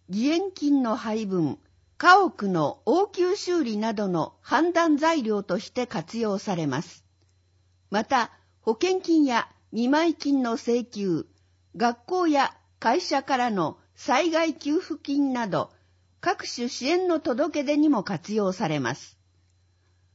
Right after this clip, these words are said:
申請の方法。申請書の所定の項目に記入し、必要書類を添付の上、窓口に持参または郵送。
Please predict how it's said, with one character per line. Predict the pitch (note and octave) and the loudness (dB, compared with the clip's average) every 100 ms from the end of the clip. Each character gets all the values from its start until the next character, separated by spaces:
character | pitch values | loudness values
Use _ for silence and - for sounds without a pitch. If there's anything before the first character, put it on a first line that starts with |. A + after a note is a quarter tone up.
| _ _ _ _ _ | _ _ _ _ _
申 | - D4 G#4+ | -4 -2 -2
請 | - F4 D#4 | 0 2 2
の | B3+ | 2
方 | C#4 A#3+ A3+ | 0 2 0
法。 | A#3+ F#3 F3 C#3+ - _ _ _ _ _ _ _ _ _ _ | 0 -2 0 -2 -8 _ _ _ _ _ _ _ _ _ _
申 | - D4+ G4+ | -4 -2 -2
請 | G4+ F4+ G4+ | -2 -2 0
書 | E4 | 0
の | C#4 B3+ A#3 | 0 0 -2
所 | - - A3+ | -2 -2 0
定 | F#4 G4 | 0 2
の | E4+ E4 | 2 2
項 | D4+ D4+ | 0 2
目 | C#4+ C#4 C4+ | 2 0 -2
に | B3 A3 | -4 -4
記 | B3 | -2
入 | A3+ A#3+ A#3 | -2 -2 -4
し、 | - G3 E3+ - _ _ _ _ | -8 -6 -6 -8 _ _ _ _
必 | - - F4 | -20 -12 -2
要 | F4 F4+ G4+ | 2 2 2
書 | F#4+ | -2
類 | F4+ C4+ F#3+ | -2 -2 0
を | E3 C#3 - | 2 0 0
添 | B3 C#4+ | 2 2
付 | C#4+ B3 | 2 -2
の | A3 F#3+ | -2 0
上、 | F3+ D3+ - _ _ _ _ | 0 -2 -4 _ _ _ _
窓 | G3+ A3+ F#4+ | -2 2 2
口 | E4+ - G3+ | 0 -4 -4
に | F#3 D#3 - _ _ _ | -2 -2 -6 _ _ _
持 | E3+ A3+ | -8 -8
参 | - E4+ E4+ | 0 2 2
ま | B3 A3+ | 0 -2
た | D#4 | 0
は | B3 C3 | 0 -2
郵 | C#3+ G#3 | -2 -4
送。 | B3 G#3 F3 C#3 F#2 | -6 -4 -4 -4 -8